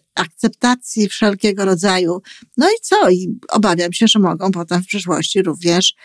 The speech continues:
w zgodzie z tym myśleć, czy w zgodzie z tym postępować.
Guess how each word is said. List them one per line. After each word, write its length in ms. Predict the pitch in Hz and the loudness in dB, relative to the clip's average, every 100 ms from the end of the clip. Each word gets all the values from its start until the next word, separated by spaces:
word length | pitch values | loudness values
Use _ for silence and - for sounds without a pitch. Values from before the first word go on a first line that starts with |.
| - - - | -20 -20 -14
w 100 | 170 | -6
zgodzie 340 | 175 208 233 | 0 2 0
z 80 | - | 0
tym 360 | 202 196 202 - - | 2 4 2 0 0
myśleć, 880 | 180 180 - 180 175 190 - - - | 0 2 0 0 0 -2 -4 -6 -4
czy 140 | - 185 180 196 - | 0 0 0 -2 -4
w 60 | 165 | -8
zgodzie 380 | 165 180 175 202 | -4 -2 -2 -4
z 40 | |
tym 200 | - 160 | -4 -4
postępować. 800 | 156 160 117 - - - - - | -6 -6 -6 -6 -8 -10 -14 -14